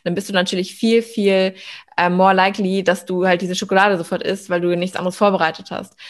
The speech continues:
Das heißt, denke schon vorher darüber nach, was du essen möchtest und plane deine Mahlzeiten auch so, dass sie dich eben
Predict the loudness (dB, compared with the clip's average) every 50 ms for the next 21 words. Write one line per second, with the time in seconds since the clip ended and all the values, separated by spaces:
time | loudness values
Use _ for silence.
0 | -20 -16 -14 -4 0 2 2 2 0 -4 -12 -18 -6 -2 0 0 0 0 -2 -2
1 | -4 -4 -6 -8 -10 -12 -4 -2 0 2 2 2 2 0 -2 -2 -2 0 0 -2
2 | -2 -4 -10 -12 -12 -8 -6 -6 -6 -4 -4 -4 -2 -2 -4 -4 -4 -4 -4 -4
3 | -6 -10 -10 _ -4 -2 -2 -4 -6 -4 -2 0 0 0 0 0 -2 -2 -2 0
4 | -2 -2 -2 -2 -4 -6 -6 -4 -4 -4 -4 -6 -6 -4 -4 -2 -2 -2 -4 -4
5 | -6 -6 -6 -6 -6 -6 -6 -6 -4 -4 -4 -6 -8 -10